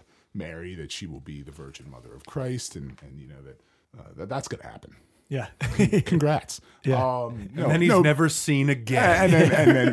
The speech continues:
Speaker 1: and then he gets to go back up to the, you know, heaven, um, to the firmament. Uh, so
Speaker 2: <laughs> Paradise.
Speaker 1: and, and I'm, and, and, and later. Um,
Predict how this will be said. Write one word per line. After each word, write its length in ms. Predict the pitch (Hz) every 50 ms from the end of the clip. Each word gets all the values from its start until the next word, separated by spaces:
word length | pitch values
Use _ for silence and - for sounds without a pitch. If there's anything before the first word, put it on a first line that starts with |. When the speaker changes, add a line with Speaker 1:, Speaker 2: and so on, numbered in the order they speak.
| -
Speaker 1:
and 140 | - 139 127 127
then 140 | 127 123
he 80 | 135 131
gets 240 | - 123 120 - -
to 60 | 135
go 100 | 107 107 104
back 300 | - 78 80 90 - -
up 180 | 67 80 - -
to 200 | - - 80 73
the, 100 | 90 104
you 80 | 85 69
know, 200 | 50 50 58 - - - _ _ _ _ _ _
heaven, 240 | - 85 - - - _ _ _ _ _ _ _
um, 460 | - 120 90 80 78 71 71 69 - -
to 100 | - -
the 80 | 156 139
firmament. 460 | - 131 104 98 - - - - - _ - - - - _ _ -
Uh, 280 | - 131 123 92 87 80
so 400 | 101 - - 180 156 156 156 143
Speaker 2:
<laughs> 440 | 135 - - 254 - - 262 - -
Paradise. 1300 | - - 127 131 131 131 131 131 - 151 147 156 - 175 180 185 190 190 196 185 190 214 151 151 127
Speaker 1:
and, 160 | 165 165 156 -
and 220 | - 123 127 120
I'm, 180 | 117 123 117 - - -
and, 240 | 95 117 117 120 107 - - _ _ -
and, 220 | 147 143 156 156 - _
and 140 | 151 151 139
later. 300 | 123 113 104 90 78 - _ - _ _ 117 110
Um, 480 | 131 139 139 135 135 131 127 139 143